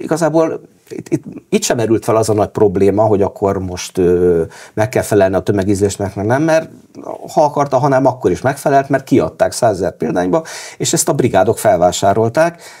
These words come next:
Az én édesanyám is ezt csinált egyébként, hogy a brigádban ő volt a könyvfelelős, és hordta haza a könyveket, és azért ülök én most itt, annyit tudtam olvasni, mert ott mindenféle könyv volt. Na most, eh, így is meg lehet közelíteni ezeket a kérdéseket. Tehát, ö, az, hogy, ö,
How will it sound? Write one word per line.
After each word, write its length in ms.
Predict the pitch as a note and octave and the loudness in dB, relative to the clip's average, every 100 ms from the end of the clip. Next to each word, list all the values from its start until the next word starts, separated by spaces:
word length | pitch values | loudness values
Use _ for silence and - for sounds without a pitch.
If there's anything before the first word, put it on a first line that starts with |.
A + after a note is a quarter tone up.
| - - | -20 -10
Az 140 | - | 0
én 140 | D3 G#2+ | 2 4
édesanyám 480 | G#2 G2 A2 G2+ | 2 0 -2 -2
is 100 | G2 | 0
ezt 140 | G#2 F#2 | 0 0
csinált 300 | G2 F#2 F2+ | 0 -2 0
egyébként, 480 | G2 C3 B2+ C3+ C3+ | 2 2 2 0 2
hogy 160 | A2+ | 0
a 440 | A2+ A2 G#2+ - - | 4 4 4 0 -2
brigádban 560 | A2 G2 D#2+ E2 G2 G#2 | -2 0 0 0 0 0
ő 80 | |
volt 140 | G2 E2 | 0 -2
a 40 | |
könyvfelelős, 640 | E2 D3+ E3+ E3+ D#3+ D#3 C3+ | 0 0 2 2 4 4 2
és 100 | C#3 | 0
hordta 360 | - E2+ - | 2 0 0
haza 260 | A2 G#2 E2+ | -2 0 -2
a 40 | |
könyveket, 540 | D2 C3+ D3+ B2+ D3 C#3+ | -2 0 0 0 0 0
és 120 | B2 | 0
azért 280 | - F2+ F2+ | 0 0 0
ülök 260 | G#2+ A2 | 2 0
én 80 | - B2+ | 0 0
most 200 | A#2+ - - | 0 -4 -8
itt, 80 | - | -4
annyit 280 | A2+ A#2 | -2 -2
tudtam 340 | - G#2+ - B2+ | -6 -6 -2 -2
olvasni, 500 | A2 F2 - - B2+ | 0 0 -2 -2 0
mert 180 | A2+ - - - | 0 0 -8 -4
ott 140 | A#2 | 0
mindenféle 520 | C3 A#2+ - A2 A2+ | 2 2 2 2 2
könyv 280 | - B2+ G2+ | 2 2 2
volt. 240 | E2+ F2 - - - - | 0 -4 -8 -20 -20 -12
Na 180 | - | -4
most, 200 | C#3 D3 | 0 0
eh, 120 | D3 - - - - _ - | -2 -4 -4 -8 -10 _ -6
így 120 | G3+ | 0
is 120 | F3+ | 2
meg 160 | B2+ A#2+ | 4 4
lehet 160 | A2+ | 4
közelíteni 380 | - A#2+ A2+ A2+ | 4 4 4 4
ezeket 240 | G#2+ G#2+ G#2+ | 0 0 -2
a 60 | |
kérdéseket. 680 | - A2 G#2 G#2 G#2+ D#3 D3+ - - | 2 2 2 2 0 0 -2 -6 -10
Tehát, 220 | - B2+ C#3 | 0 2 4
ö, 360 | C#3 C#3+ C#3 C3+ - - _ | 4 6 6 4 -2 -20 _
az, 240 | - D#3 - | -2 0 2
hogy, 240 | D#3+ C#3+ | 2 4
ö, 220 | C#3+ C#3 | 6 6